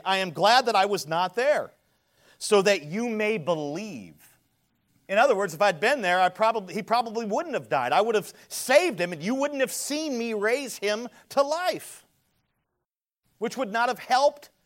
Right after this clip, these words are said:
your faith, your belief. Number four, to evangelize and convert Jews.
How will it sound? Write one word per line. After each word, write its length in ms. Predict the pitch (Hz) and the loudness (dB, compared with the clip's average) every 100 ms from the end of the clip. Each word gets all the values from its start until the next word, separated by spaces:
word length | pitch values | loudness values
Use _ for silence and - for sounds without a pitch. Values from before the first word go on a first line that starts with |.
| _ _ | _ _
your 400 | 160 202 220 214 _ | 2 2 2 -4 _
faith, 580 | - 180 127 107 - _ | -2 -2 -2 -8 -18 _
your 240 | 139 151 151 | -4 -2 -2
belief. 640 | 135 135 135 120 - _ _ _ _ _ _ _ _ _ _ _ _ _ _ - | -4 -8 -8 -10 -16 _ _ _ _ _ _ _ _ _ _ _ _ _ _ -12
Number 160 | 160 | -8
four, 540 | 202 302 302 226 208 - _ _ _ _ _ _ _ - | -8 -6 2 2 2 -2 _ _ _ _ _ _ _ -12
to 160 | 180 | -4
evangelize 920 | 160 147 214 240 175 160 143 139 135 - | -2 0 -2 -2 -2 0 0 -2 -4 -10
and 240 | 139 143 139 | -10 -10 -10
convert 600 | 165 139 117 135 143 - _ _ _ _ _ 135 | -10 -10 -6 -4 -4 -6 _ _ _ _ _ _
Jews. 720 | 107 151 165 127 90 82 - | -16 -6 -6 -6 -10 -18 -20